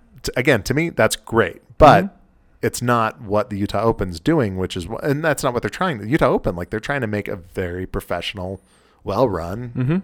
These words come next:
Speaker 1: good event that's, and to me, it seems like they're doing exactly that.
Speaker 2: Uh-huh,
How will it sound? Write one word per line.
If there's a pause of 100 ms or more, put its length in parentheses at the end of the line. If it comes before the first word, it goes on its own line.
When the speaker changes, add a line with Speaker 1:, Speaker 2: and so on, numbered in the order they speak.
(180)
Speaker 1:
good
event
that's, (640)
and (340)
to
me,
it
seems
like
they're
doing
exactly
that.
Speaker 2:
Uh-huh,